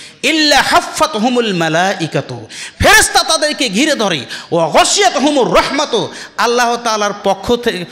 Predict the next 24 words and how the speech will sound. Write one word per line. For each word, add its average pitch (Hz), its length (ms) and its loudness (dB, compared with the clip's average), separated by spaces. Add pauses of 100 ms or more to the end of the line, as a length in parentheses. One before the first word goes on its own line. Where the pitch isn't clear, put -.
(160)
পক্ষ 233 260 2
থেকে 214 280 -2
রহমত, 190 500 2 (360)
দয়া 208 460 2 (340)
তাদেরকে 196 880 0
আচ্ছাদিত 165 560 -4
করে, 120 340 -6 (920)
"ওয়া 226 120 4
নাযালাত 330 480 6
আলাইহিমুস 330 480 4
সাকিনা", 359 540 2 (580)
তাদের 359 360 4
ওপরে 262 440 2
প্রশান্তি 262 720 0
বর্ষিত 220 500 0
হয়, 131 400 0 (720)
তাদের 143 260 0
ওপরে 185 420 2 (580)
প্রশান্তি 233 500 0
বর্ষিত 147 400 -4
হয়। 120 240 -4 (400)
তাহলে 165 180 2
আমরা 202 360 2
যে 185 240 0